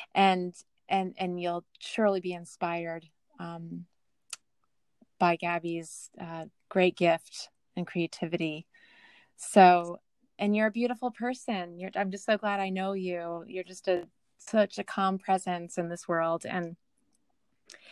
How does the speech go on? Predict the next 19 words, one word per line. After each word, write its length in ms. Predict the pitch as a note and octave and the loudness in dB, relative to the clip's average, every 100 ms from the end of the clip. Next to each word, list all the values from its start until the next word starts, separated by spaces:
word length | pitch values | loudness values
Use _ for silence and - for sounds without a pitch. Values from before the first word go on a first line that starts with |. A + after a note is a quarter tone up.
| - | 2
and 140 | G#3+ | 6
that's 160 | B3 C4 | 6 6
what 120 | C#4 | 2
sobriety 400 | - B3 B3 B3 | 4 6 6 4
does 280 | A#3+ C#4+ - | 0 -4 -2
for 140 | F3+ D#3 | 0 0
us. 400 | D#3+ - - - _ _ _ _ _ _ - | -4 -10 -18 -20 _ _ _ _ _ _ -16
I 40 | - | -10
think 180 | G3+ | -8
it, 140 | G#3 - | -10 -8
it's 220 | F#3+ - - | -8 -10 -10
just, 320 | - F#3 - | -8 -8 -8
it 200 | F#3+ F#3 | -10 -10
creates 400 | - G3 F#3 F#3 | -6 -2 -2 0
more 160 | G3 F3 | -2 -2
peace 280 | - E3 - | -4 -8 -8
in 80 | F3 | -10
this 200 | - - | -8 -4
world. 300 | D#2+ - | -4 -4